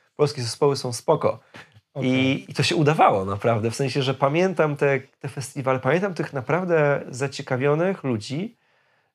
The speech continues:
Speaker 1: i tą satysfakcję z tego, że jak ludzie słyszą, że jesteśmy z Polski i mówią: „Wow”, nie, że,
Speaker 2: Robiło
Speaker 1: że
Speaker 2: to
Speaker 1: takie,
Speaker 2: wrażenie.
Speaker 1: tak, że robiło to wrażenie i wtedy ja czułem, że to ma sens.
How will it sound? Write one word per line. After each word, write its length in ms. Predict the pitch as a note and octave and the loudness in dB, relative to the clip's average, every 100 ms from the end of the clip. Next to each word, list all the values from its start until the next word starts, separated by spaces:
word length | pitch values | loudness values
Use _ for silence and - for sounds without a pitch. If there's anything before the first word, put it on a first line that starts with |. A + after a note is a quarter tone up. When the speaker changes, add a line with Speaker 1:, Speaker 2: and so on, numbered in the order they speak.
| _ _ C3 | _ _ -2
Speaker 1:
i 200 | C3 A#2+ | 0 0
tą 120 | C#3+ | -4
satysfakcję 1000 | C3+ B2+ - G3+ F#3+ - - E3+ E3 D#3+ | -4 -6 2 2 2 -2 2 4 4 4
z 120 | D#3+ | 0
tego, 360 | - C3+ B2+ C3 | -2 0 2 0
że 500 | A#2+ A#2+ A2+ A2+ A2+ - _ - | 2 4 6 4 2 -8 _ -8
jak 180 | A2 B2+ | -4 -4
ludzie 240 | B2 A2 | -2 -2
słyszą, 440 | - A#2+ A2+ A#2 | -2 -6 -2 -2
że 80 | G#2+ | -2
jesteśmy 320 | G2+ C3 A2 | -4 -6 -6
z 80 | A2 | -6
Polski 500 | - D2+ - - - - _ _ _ _ _ - | -2 -2 -2 -14 -18 -20 _ _ _ _ _ -4
i 100 | A#2 | -2
mówią: 260 | A2 F#2 F#2 | 0 -2 2
„Wow”, 380 | A2+ F2+ B1 - _ _ _ | 4 4 0 -4 _ _ _
nie, 140 | A2 G#2+ | -4 -2
że, 240 | A#2 A2 - _ _ _ _ _ _ _ | -2 -4 -8 _ _ _ _ _ _ _
Speaker 2:
Robiło 280 | B2+ A#2 C#3+ | -2 2 2
Speaker 1:
że 40 | |
Speaker 2:
to 40 | C#3 | 4
Speaker 1:
takie, 100 | A#2+ | 2
Speaker 2:
wrażenie. 260 | C#3+ D3+ C#3+ | 4 4 4
Speaker 1:
tak, 260 | B2 F#2+ | 4 2
że 60 | A#2+ | -4
robiło 220 | D3 D#3+ | -2 -2
to 80 | D3+ | 0
wrażenie 400 | C#3+ C#3 A3 F#3+ | 0 0 2 0
i 40 | |
wtedy 240 | D#3 E3+ E3 | 0 2 4
ja 120 | E3 | 2
czułem, 320 | D#3+ G3 E3+ | 2 0 2
że 300 | E3 D#3+ D#3 - | 4 4 2 0
to 100 | D3 | 0
ma 120 | C3 | 0
sens. 460 | A#2+ F#2+ - - | 0 -2 -4 -16